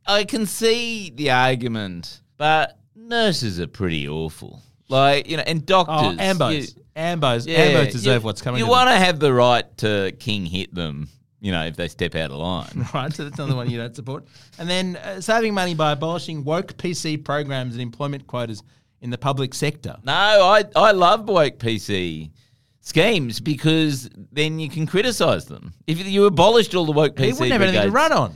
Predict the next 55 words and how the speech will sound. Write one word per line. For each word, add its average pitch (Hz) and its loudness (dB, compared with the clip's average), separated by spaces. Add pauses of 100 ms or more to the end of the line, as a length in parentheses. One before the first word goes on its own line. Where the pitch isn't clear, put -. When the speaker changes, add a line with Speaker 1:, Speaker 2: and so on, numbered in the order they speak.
Speaker 1:
you 196 -2
wouldn't 208 0
have 208 0
anything 220 -2
to 226 0
run 262 4
on. 233 6
Speaker 2:
The 294 6
Daily 294 4
Telegraph 214 2
would 196 -2
have 175 0
nothing 202 0
to 180 0
write 233 2
about. 160 -2
Speaker 1:
Yes. 220 2
Speaker 2:
Two 269 4
G 240 2
B 226 4
would 165 2
cease 190 2
to 185 0
exist. 170 2
Speaker 1:
Implement 190 0
his, 135 -4
his 123 -8
strategy 151 -2
and 151 -2
he'll 165 2
be 170 -4
redundant. 170 -2
Speaker 2:
There'll 220 4
be 220 4
nothing 226 6
to 208 0
complain 226 4
about. 202 0
Speaker 1:
Yes. 202 -2
You 175 -8
won't 202 4
need, 160 -6
you 165 0
won't 208 4
need 165 0
two 185 6
of 226 8
him. 123 -2
You'll 147 -4
need 165 -2
none 202 2
of 254 0
him. 170 -2
Speaker 2:
<laughs> - -6
You'll 180 -6